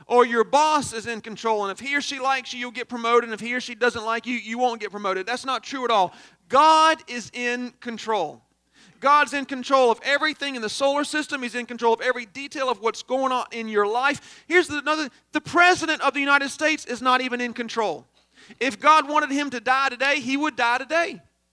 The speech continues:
If God wanted to take his breath, he'd take his breath from him. Ultimately, God is in control.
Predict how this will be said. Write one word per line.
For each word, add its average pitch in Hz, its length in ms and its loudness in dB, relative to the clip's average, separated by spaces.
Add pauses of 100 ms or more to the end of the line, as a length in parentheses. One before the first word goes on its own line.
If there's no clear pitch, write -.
(300)
If 226 160 -6
God 285 280 4
wanted 269 240 -6
to 262 100 -4
take 269 140 0
his 262 160 -8
breath, 254 280 2
he'd 240 200 -12
take 226 220 -4
his 277 160 -6
breath 302 260 0
from 240 180 -2
him. 220 80 -10 (760)
Ultimately, 339 720 4 (120)
God 294 540 4
is - 320 -10
in 262 420 -6 (140)
control. 208 720 -4